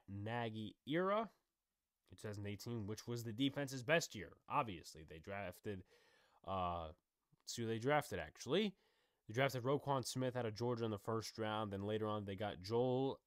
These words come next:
Iguibini, I think that's how you say it, Western Kentucky.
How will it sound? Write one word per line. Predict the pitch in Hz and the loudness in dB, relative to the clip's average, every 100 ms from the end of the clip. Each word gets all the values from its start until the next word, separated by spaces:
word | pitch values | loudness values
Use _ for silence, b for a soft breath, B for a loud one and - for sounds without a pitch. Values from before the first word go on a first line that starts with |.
| _ - | _ 2
Iguibini, | 104 113 127 127 120 113 117 104 101 107 123 143 131 165 214 247 262 | 8 8 8 4 0 0 0 0 -2 2 4 4 4 4 4 2 0
I | 254 233 - | -2 -4 -4
think | 262 233 | -2 -2
that's | 247 240 233 | -2 -2 -2
how | |
you | 233 | -2
say | 208 233 254 | -2 -2 -2
it, | 254 151 | -2 -2
Western | 135 175 185 | 0 0 -2
Kentucky. | 170 151 175 175 180 | -4 0 0 2 -2